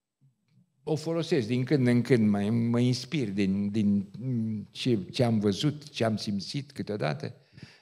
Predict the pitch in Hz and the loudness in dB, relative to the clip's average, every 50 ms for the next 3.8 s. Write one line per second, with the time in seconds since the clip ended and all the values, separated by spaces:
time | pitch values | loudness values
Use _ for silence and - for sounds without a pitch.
0 | _ - - - - 131 135 131 131 131 131 135 131 123 123 120 117 107 - - | _ -20 -18 -12 -2 2 4 4 4 4 2 0 -2 -4 -6 -8 -8 -12 -14 -20
1 | - _ _ - - _ 151 151 135 - - - 117 101 90 - - - - _ | -20 _ _ -20 -14 _ -2 -2 -2 0 0 0 0 0 -2 -4 -10 -18 -20 _
2 | _ _ _ _ _ _ _ _ - - 131 127 - _ _ _ _ _ _ - | _ _ _ _ _ _ _ _ -10 -10 -10 -10 -12 _ _ _ _ _ _ 0
3 | 151 156 156 156 165 165 160 - 156 127 113 107 104 110 110 | 2 2 2 2 -2 -2 2 4 8 10 10 10 8 6 2